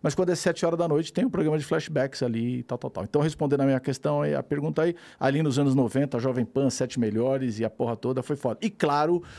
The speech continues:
o que nós fizemos na Metropolitana foi realmente do caralho, porque não tinha dinheiro, não tinha estrutura e a gente fudeu. Tanto que o Metronite, Metromix, Cuco Louco, meu, a gente, sem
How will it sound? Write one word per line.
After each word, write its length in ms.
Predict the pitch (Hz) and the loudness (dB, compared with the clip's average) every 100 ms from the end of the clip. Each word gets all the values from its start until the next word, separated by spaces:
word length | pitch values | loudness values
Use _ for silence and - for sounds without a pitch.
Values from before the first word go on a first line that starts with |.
| - | -10
o 160 | 294 277 | 2 2
que 140 | - | 4
nós 180 | 190 170 | 0 0
fizemos 340 | - 135 156 135 | -2 -2 -2 0
na 80 | 135 | 0
Metropolitana 800 | 135 135 117 131 123 127 143 147 | 0 -2 -2 -2 -2 -2 -2 -4
foi 400 | - - 131 135 | -10 -2 2 2
realmente 520 | 127 131 110 117 - | 0 -2 -2 -4 -8
do 80 | 120 | -10
caralho, 340 | - 110 120 | -6 -4 -4
porque 320 | 123 131 147 147 - _ _ _ _ | -6 -4 -4 -4 -10 _ _ _ _
não 480 | 143 151 143 143 151 | 0 2 4 2 0
tinha 380 | 147 - 135 139 | -4 -2 0 0
dinheiro, 520 | 139 135 113 127 120 | -2 0 0 0 0
não 300 | 120 131 131 | 2 2 0
tinha 200 | 131 123 | 0 0
estrutura 720 | 117 - 107 - 113 117 - - | 0 -6 -10 -4 -2 -2 -4 -2
e 120 | 135 | -2
a 60 | |
gente 380 | 107 98 110 - | -2 -4 -6 -8
fudeu. 400 | 123 151 127 117 - - _ | -10 -6 -2 -2 -4 -20 _
Tanto 340 | 180 170 - | -8 -8 -10
que 400 | - 147 147 160 - | -10 -6 -4 -4 -6
o 80 | |
Metronite, 840 | 120 127 131 147 113 120 120 110 113 | -4 -2 -2 -4 -4 -6 -8 -10 -10
Metromix, 680 | 117 - 120 117 131 101 - | -8 -6 -6 -6 -6 -10 -10
Cuco 260 | 127 - | -8 -2
Louco, 220 | 127 139 | -4 -2
meu, 120 | 180 113 | -4 -2
a 60 | |
gente, 560 | 107 151 - 185 123 101 - _ _ - | -4 -6 -8 -10 -10 -12 -18 _ _ -14
sem 480 | - - 185 190 | -8 0 0 0